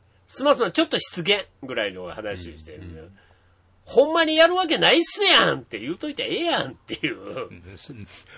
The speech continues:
Speaker 2: でも向こうはほんまにやる気でおるからな。
Speaker 1: そう、すえんねん。そういうことを、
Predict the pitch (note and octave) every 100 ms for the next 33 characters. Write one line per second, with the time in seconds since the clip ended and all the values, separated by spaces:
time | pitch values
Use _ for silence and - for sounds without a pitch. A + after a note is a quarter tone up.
0 | - - G2 F#2 F2 C3+ - F2 F#2+ F2+
1 | F2+ G2 A2 G#2+ F#2+ G2 F2 - - -
2 | C3+ A2 F#2 - - B2+ A#2 A2 G2+ F#2+
3 | - - A3 E3+ G2+ F2 D#2+ F2 - D#4
4 | E4+ E4 E4 F#3 A#2+ A2